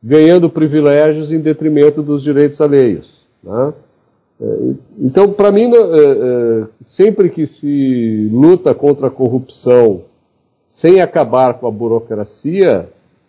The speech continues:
é como um processo de enxugamento de gelo, né? É, ele não tem resultado prático, efetivo, né? Enquanto se tiver produzindo gelo,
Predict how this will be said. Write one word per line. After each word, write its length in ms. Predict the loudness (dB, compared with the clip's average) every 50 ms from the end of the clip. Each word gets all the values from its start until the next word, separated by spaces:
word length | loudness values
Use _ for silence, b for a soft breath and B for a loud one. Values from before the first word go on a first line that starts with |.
| _ _ -6
é 80 | -6 -6
como 400 | -2 0 2 2 4 4 4 4
um 160 | 4 2 0
processo 560 | -2 -2 -2 0 0 0 -2 0 0 -2 -4
de 140 | -2 -2 -2
enxugamento 680 | -2 -4 -6 -6 -6 -2 0 0 0 0 -2 -2 -4
de 140 | -6 -4 -4
gelo, 680 | -2 2 4 4 6 4 4 2 -2 -4 -8 -12 -14 _ _ _ _ _ _ _ _
né? 300 | -14 -10 -8 -8 -8 -8 -10 -14 _ _ _ _ _ _ _ _ _ _ -10
É, 40 | -8 -4 -2 0 0
ele 80 | 2
não 160 | 2 0 0
tem 160 | 2 2 4 4
resultado 520 | 4 2 2 0 -2 0 -2 -2 -2 -4
prático, 540 | -6 -6 -6 -4 -4 -6 -8 _ _ _ _ -20
efetivo, 680 | -20 -20 _ -20 -18 -14 -12 -12 -12 -12 -14 -16 -10 -4
né? 100 | -2 -2
Enquanto 640 | -2 0 0 2 2 4 4 4 4 2 2 0 -4 _ _ _ _ _
se 140 | _ -14 -10
tiver 320 | -8 -4 0 0 0 0
produzindo 680 | 0 -4 -6 -6 -6 -8 -6 -6 -8 -8 -6 -6 -8
gelo, 460 | -6 -4 -2 0 0 0 -2 -4 -8